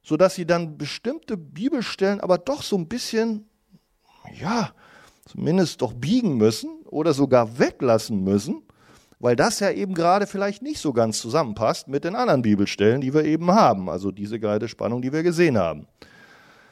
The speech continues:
Das heißt, da werden also bestimmte Sachen in der Bibel einfach weggelassen, entschärft. Und so hat man auch die Verantwortung des Menschen versucht zu entschärfen.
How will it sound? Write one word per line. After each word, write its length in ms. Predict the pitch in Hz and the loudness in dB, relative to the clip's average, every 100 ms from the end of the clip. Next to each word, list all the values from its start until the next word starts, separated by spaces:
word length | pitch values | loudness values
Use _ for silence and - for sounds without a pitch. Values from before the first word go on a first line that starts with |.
| _ _ | _ _
Das 160 | - 90 | -8 2
heißt, 500 | 110 170 233 - - _ _ _ _ _ _ _ | 6 6 4 -4 -18 _ _ _ _ _ _ _
da 160 | 98 | -4
werden 260 | 107 120 117 | 0 0 -2
also 220 | 95 107 | -4 -4
bestimmte 500 | 104 - 110 110 104 | -6 -4 -4 -2 0
Sachen 320 | 95 107 107 | 0 0 0
in 80 | 104 | -2
der 140 | 101 98 | 0 0
Bibel 260 | 104 104 | 2 2
einfach 380 | - 95 - 92 | 0 -4 -4 0
weggelassen, 760 | 190 208 196 202 196 208 208 - | 2 2 2 0 -2 -6 -6 -6
entschärft. 760 | 98 - 135 156 190 - - _ _ _ _ _ _ _ _ _ | -8 -2 2 2 2 -2 -14 _ _ _ _ _ _ _ _ _
Und 100 | - | -6
so 80 | 107 | 0
hat 160 | 131 120 | 0 0
man 140 | 117 | -2
auch 320 | 71 110 117 | 2 2 2
die 100 | - | -4
Verantwortung 600 | 107 117 117 110 110 104 104 | -4 -2 0 0 2 2 -2
des 160 | 95 | -2
Menschen 420 | 113 196 214 208 | 0 0 0 -4
versucht 500 | - 175 135 156 151 | 0 0 2 2 0
zu 160 | - 135 | -6 -6
entschärfen. 720 | 92 101 147 175 214 240 247 | -4 0 2 2 2 -6 -14